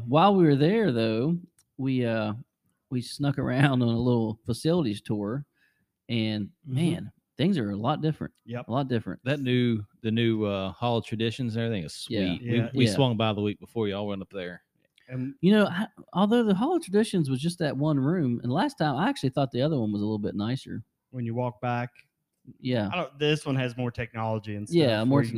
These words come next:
Speaker 3: push the
Speaker 1: technology, it's
Speaker 3: balls and it tells you
Speaker 4: Yeah.
Speaker 3: about the team
Speaker 1: Yeah.
Speaker 3: and stuff. Uh, but the facilities, even the hangout room, everything. I mean, they have new, you know, the biggest complaint from the guy with bad hair previously is, like, we didn't have any meeting rooms.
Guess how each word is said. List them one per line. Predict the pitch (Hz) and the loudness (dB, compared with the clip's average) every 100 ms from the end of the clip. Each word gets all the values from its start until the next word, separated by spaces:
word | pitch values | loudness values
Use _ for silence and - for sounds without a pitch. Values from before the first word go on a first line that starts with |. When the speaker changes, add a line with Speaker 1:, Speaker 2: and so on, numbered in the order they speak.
| 117 | 4
Speaker 3:
push | 120 113 | 4 4
the | 110 | 2
Speaker 1:
technology, | |
it's | 107 | 2
Speaker 3:
balls | 113 113 113 110 | 2 0 0 -4
and | 110 | -8
it | 110 | -6
tells | 113 113 | -6 0
you | 98 | 0
Speaker 4:
Yeah. | 87 | 0
Speaker 3:
about | 98 | -2
the | - | -8
team | 113 113 | -6 -2
Speaker 1:
Yeah. | 92 | -2
Speaker 3:
and | 85 | -4
stuff. | - 117 110 _ _ _ _ _ - | -10 -12 -12 _ _ _ _ _ -12
Uh, | 113 104 98 - | -10 -10 -12 -6
but | 139 | -6
the | 120 | -6
facilities, | - - 175 202 151 123 | -12 -2 0 2 2 2
even | 151 151 131 | 2 2 0
the | |
hangout | 120 143 147 147 147 | 0 0 0 0 -2
room, | 143 147 143 | 0 2 2
everything. | 139 143 120 113 107 101 _ 123 | 2 0 -2 -4 -8 -12 _ -8
I | |
mean, | 117 113 110 | -4 -4 -4
they | 123 131 | -4 -2
have | 123 | -2
new, | 127 127 _ _ _ _ - | -4 -6 _ _ _ _ -14
you | 131 | -8
know, | 117 117 | -8 -4
the | 127 | 2
biggest | 120 160 151 - | 4 4 2 -2
complaint | 117 131 135 127 120 | 2 4 4 -2 -6
from | - 117 110 101 _ _ _ _ _ _ _ - - | -10 -6 -6 -6 _ _ _ _ _ _ _ -20 -10
the | 113 110 | -8 -4
guy | 117 117 | -2 -2
with | 113 | -4
bad | 107 117 107 | -6 -6 -4
hair | 123 120 110 110 _ - | -4 -4 -6 -12 _ -4
previously | 127 127 113 - 113 | -2 -2 -6 -10 -10
is, | 107 | -8
like, | 110 104 101 _ _ | -10 -10 -14 _ _
we | 117 127 | -6 -4
didn't | 120 | -2
have | 117 107 | -4 0
any | 135 139 | 2 4
meeting | 135 131 131 127 | 2 -2 -2 -2
rooms. | 123 123 123 123 120 - | 0 -2 -2 -4 -6 -14